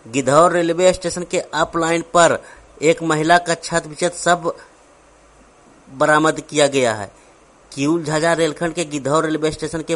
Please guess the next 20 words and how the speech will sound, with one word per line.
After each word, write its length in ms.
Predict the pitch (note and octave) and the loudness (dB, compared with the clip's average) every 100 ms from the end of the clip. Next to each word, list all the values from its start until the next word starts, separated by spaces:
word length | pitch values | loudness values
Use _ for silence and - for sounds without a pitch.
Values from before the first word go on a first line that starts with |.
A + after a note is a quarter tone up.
| D#3+ | -4
पोल 260 | D3 D#3 D#3 | -2 0 0
संख्या 520 | E3 D3 C#3+ B2 G2 - _ - - _ - | -4 -4 -4 -4 -6 -12 _ -20 -20 _ -4
तीन 140 | D#3 | -4
सौ 160 | D3+ D#3+ | 0 -2
अठहत्तर 440 | D3+ D3+ - F3+ | -2 -6 -2 -2
ओब्लिंग 480 | D3+ D#3 D#3 E3+ - | 0 -2 -2 -4 -2
उनतीस 380 | D#3 D3+ F#3 F3 | -4 -4 -6 -4
से 160 | D#3+ D#3 | -4 -4
तीन 160 | D#3+ D3+ | -4 -4
सौ 160 | D3 E3 | -2 -2
अठहत्तर 480 | D#3+ D3 - E3 | -2 -8 -4 -4
ओब्लिंग 420 | D#3+ D3 C#3 E3 D3+ | -2 -4 -4 -4 -4
इकतीस 380 | C#3 - F3 | -8 -8 -10
के 120 | - D3+ | -6 -6
बीच 240 | D#3+ - | -6 -8
अप 280 | - D3+ D3+ | -6 -6 -2
लाइन 180 | D#3 D#3 | -2 0
रेलवे 260 | D#3 D#3 E3 | -2 -2 -4
ट्रैक 280 | D3 E3 D3 | -4 -4 -2
पर 200 | B2+ | -2